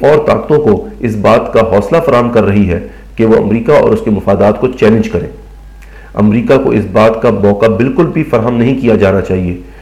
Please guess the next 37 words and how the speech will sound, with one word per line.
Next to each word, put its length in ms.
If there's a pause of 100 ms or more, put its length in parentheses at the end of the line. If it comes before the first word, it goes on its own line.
(240)
کہ 80
وہ 200
اپنے 240
زخموں 440
کو 120
بھر 260
کر 160 (280)
ایک 260
بار 140
پھر 300
اپنے 220
پیروں 280
پر 160
کھڑا 180
ہو 180
جائے، 120 (520)
بلکہ 240 (140)
ہمیں 300 (180)
اس 220
بات 240
کو 80
یقینی 400
بنانا 360
ہے 80 (400)
کہ 100
امریکہ 340 (140)
خطے 320
سے 100
ذلت 500
کے 80
ساتھ 440
سر 100
پر 200
پاؤں 400
رکھ 220
کر 100
بھاگ 260